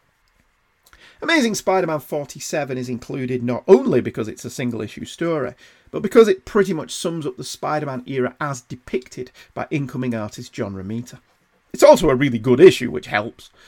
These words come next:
The series fell into a rut after Steve Ditko left, and this succeeds because it breaks the staid formula of the past few stories.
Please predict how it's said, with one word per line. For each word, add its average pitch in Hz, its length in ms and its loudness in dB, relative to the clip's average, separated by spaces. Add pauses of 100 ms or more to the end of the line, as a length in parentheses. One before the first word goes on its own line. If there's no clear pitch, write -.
(560)
The 220 80 -6
series 240 320 2
fell 180 220 2
into 151 200 -4
a 143 40 -4
rut 165 400 4
after 135 240 -10
Steve 127 280 -6
Ditko 127 400 -6
left, - 360 -14
and 175 100 -12
this 220 140 -2
succeeds 185 600 -8
because 131 260 -8
it - 160 -14
breaks 151 440 -2
the 147 120 -12
staid 151 520 -4
formula 165 600 2
of 117 100 -10
the - 60 -20
past - 260 -18
few 113 220 -14
stories. 123 580 -6